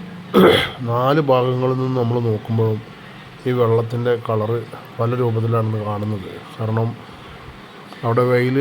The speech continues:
അടിക്കുമ്പോഴും വെയിലില്ലാത്ത ഭാഗത്തൊക്കെ, ആ, നല്ല പച്ച കളറ്,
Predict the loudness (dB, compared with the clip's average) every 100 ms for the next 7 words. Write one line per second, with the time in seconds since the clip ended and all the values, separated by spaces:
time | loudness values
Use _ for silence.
0 | 2 2 -4 -2 -2 0 0 0 -6 -18
1 | -6 0 0 0 2 0 2 2 2 0
2 | -2 -2 -2 -2 -6 -16 -18 -8 -4 -2
3 | 0 -2 -2 -4 -2 0 2 2 0 -2
4 | -2 0 2